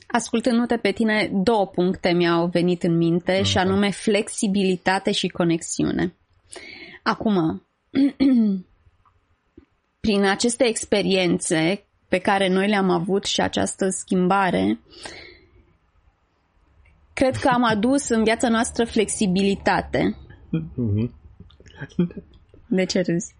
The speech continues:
Speaker 2: <laughs> Nu știu dacă am adus sau nu s-o băgat pe gât. Am
Speaker 1: Mm, a fost o
Speaker 2: am
Speaker 1: alegere.
Speaker 2: fost, da, este, a fost o alegere să venim aici, într-adevăr. Uh, dar, uh,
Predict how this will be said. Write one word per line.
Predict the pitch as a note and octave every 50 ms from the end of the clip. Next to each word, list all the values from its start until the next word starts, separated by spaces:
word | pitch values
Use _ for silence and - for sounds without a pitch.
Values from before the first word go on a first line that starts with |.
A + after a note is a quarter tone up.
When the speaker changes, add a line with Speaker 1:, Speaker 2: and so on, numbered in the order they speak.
| - -
Speaker 2:
<laughs> | - E3+ E3 -
Nu | - E3
știu | D3
dacă | D3+ D#3+ C#3+
am | C#3+
adus | - D3 C#3+
sau | D3
nu | C3+ C3
s-o | B2+ C3
băgat | B2+ B2+ B2 - E3
pe | D#3
gât. | D3 D3 D3+ - A#3 A3+ - - - A3 F3 - - F3+ E3+ - - - - - - - - - - -
Am | - C3+ C3 B2+ B2 A#2+ A#2+
Speaker 1:
Mm, | B2 A#2+ A#2+ G3 G3+ G3+ G3 - - - _ _ _ _ _ _ _ _ _ - A4 -
a | - - C#4
fost | - - G#4 - -
o | A4+
Speaker 2:
am | A4+
Speaker 1:
alegere. | G#4 F#4+ G#4+ G#4 D4 A#3+ G#3+ F3+ E3 F3 E3+ E3+
Speaker 2:
fost, | F3+ G#3+ - -
da, | C3 B2+ A2 G2+ F#2+ -
este, | - C3 A#2+ A2+ - - - B2 A#2+ A2+ - A2
a | G#2+
fost | A2+ A#2+ A#2
o | -
alegere | A2+ A2 G#2+ G#2 G2+ G2+
să | F#2+ -
venim | G2+ G#2 G2+ G2 G2+
aici, | G2+ G2
într-adevăr. | F#2+ F#2+ G2 G2+ G2+ G#2 G#2+ A#2 B2+ - - _ - - - - - - - - _ -
Uh, | A2 G#2 G#2 G#2+ G#2 G2+ G2+ G#2+ A#2
dar, | A#2 A2 G#2+ A2+ A2 A2 A2
uh, | - A2 A2+ A2+ A2 A2 G#2+ G#2+ G#2+ A2 A2 A2